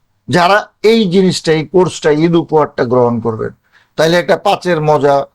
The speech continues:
তারপর পাঁচটা লাইভ ক্লাস হবে, তারপরে ওয়ান, টু, থ্রি, ফোর, ফাইভ, এখানে সাপ্লাই ডিমান্ড ওয়াইকফের একটা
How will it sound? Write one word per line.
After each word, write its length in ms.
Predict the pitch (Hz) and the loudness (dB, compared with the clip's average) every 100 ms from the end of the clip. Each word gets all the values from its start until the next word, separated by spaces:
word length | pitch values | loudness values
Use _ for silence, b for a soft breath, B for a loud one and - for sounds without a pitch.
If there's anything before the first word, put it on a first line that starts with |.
| _ _ _ _ _ | _ _ _ _ _
তারপর 200 | - 170 | -4 -2
পাঁচটা 400 | 165 214 180 226 | 0 0 0 0
লাইভ 200 | 202 185 151 | 2 2 0
ক্লাস 260 | 180 143 | -2 0
হবে, 300 | 151 135 131 - _ _ _ _ _ | 0 2 0 -4 _ _ _ _ _
তারপরে 320 | 170 147 185 190 - _ _ 151 | -4 0 0 0 -4 _ _ 0
ওয়ান, 260 | 180 196 | 2 2
টু, 200 | 170 190 | 2 2
থ্রি, 260 | 165 156 180 | 2 0 0
ফোর, 300 | 143 175 165 | 0 0 -2
ফাইভ, 360 | - 160 147 143 | -2 0 0 0
এখানে 380 | 139 156 160 | 0 0 -2
সাপ্লাই 380 | 151 143 165 175 | -2 -4 0 -2
ডিমান্ড 260 | 170 185 170 | 0 -2 0
ওয়াইকফের 500 | 156 185 185 156 175 | 0 0 -2 -4 -2
একটা 440 | 175 - 165 151 | -2 -2 -2 -2